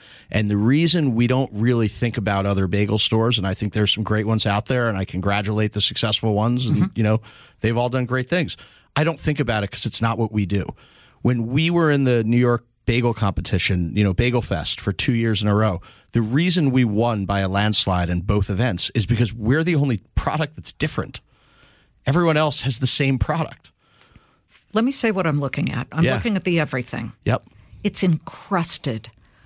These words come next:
Speaker 1: Yeah.
Speaker 2: with everything. That, and that's what I like. I hate when they do this vague dip and then you
Speaker 1: Yeah.
Speaker 2: don't really, you know, you
Speaker 1: Or a
Speaker 2: don't get
Speaker 1: sprinkle.
Speaker 2: No, no, no, no, no, no.
Speaker 1: <laughs>
Speaker 2: Come on.
Speaker 1: No.
Speaker 2: I need to be,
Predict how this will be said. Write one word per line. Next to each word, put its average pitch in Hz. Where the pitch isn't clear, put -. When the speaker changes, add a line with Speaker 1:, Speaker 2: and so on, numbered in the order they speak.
Speaker 1:
Yeah. 120
Speaker 2:
with 160
everything. 143
That, 208
and 196
that's 233
what 226
I 175
like. 139
I 175
hate 233
when 240
they 208
do 180
this 156
vague 143
dip 143
and 143
then 139
you 143
Speaker 1:
Yeah. 139
Speaker 2:
don't 135
really, 135
you 147
know, 113
you 156
Speaker 1:
Or -
a -
Speaker 2:
don't 107
get 104
Speaker 1:
sprinkle. 107
Speaker 2:
No, 190
no, 143
no, 135
no, 147
no, 143
no. 123
Speaker 1:
<laughs> -
Speaker 2:
Come 233
on. 131
Speaker 1:
No. 80
Speaker 2:
I 202
need 214
to 185
be, 139